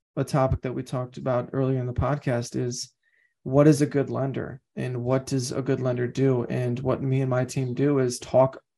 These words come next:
to the consumer about their debt to income ratio. I try to write loans in the thirty percent. That is a healthy loan. Um,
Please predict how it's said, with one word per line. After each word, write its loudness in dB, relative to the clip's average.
to -8
the -2
consumer -4
about 2
their 6
debt 4
to -6
income -6
ratio. -6
I 8
try 6
to -2
write 4
loans 0
in 0
the 2
thirty 2
percent. -6
That 2
is 4
a 4
healthy -2
loan. -8
Um, 0